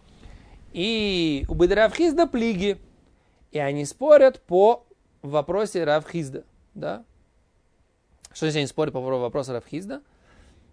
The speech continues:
Рав Хизда сказал, что вот такая вот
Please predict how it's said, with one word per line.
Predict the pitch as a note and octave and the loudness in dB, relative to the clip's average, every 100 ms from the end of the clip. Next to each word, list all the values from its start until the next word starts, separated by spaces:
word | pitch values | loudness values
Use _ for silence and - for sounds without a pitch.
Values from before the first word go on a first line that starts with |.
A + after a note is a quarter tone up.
| _ _ _ _ _ _ _ _ _ _ | _ _ _ _ _ _ _ _ _ _
Рав | E3 D3+ | -2 -2
Хизда | - B3 C4 D#3+ D3+ A#2+ - _ _ _ _ _ _ | -2 -2 -2 2 2 2 -4 _ _ _ _ _ _
сказал, | - - C#3 C#3+ F#3 B2+ - - - - - | -18 -2 0 4 6 4 0 -16 -14 -14 -14
что | - C3+ | -8 -4
вот | B2+ - | -4 -2
такая | C3+ - D#3 C3+ A#2 | -4 4 8 8 6
вот | A2+ - | 0 -8